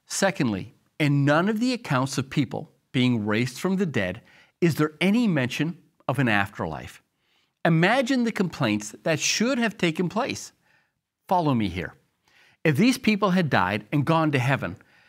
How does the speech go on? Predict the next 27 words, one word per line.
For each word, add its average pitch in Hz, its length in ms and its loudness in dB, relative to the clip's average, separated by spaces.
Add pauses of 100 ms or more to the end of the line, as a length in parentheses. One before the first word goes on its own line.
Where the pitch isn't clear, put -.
(220)
a-, - 180 -2
and 175 140 4
then 175 140 2
all 190 220 4
of 254 80 0
a 233 40 4
sudden 160 400 0
they 151 120 4
were 123 140 0
pulled 190 380 0
back 123 360 0
to 139 80 -4
this 123 180 0
sin-filled 175 800 2
planet, 110 480 -2 (580)
don't 240 260 4
you 277 80 4
think 208 240 2
that 180 140 0
at 143 80 0
least 147 320 0
one 135 320 2
of 190 100 2
them 190 140 2
would 180 100 2
have 147 120 0
asked, 143 400 -2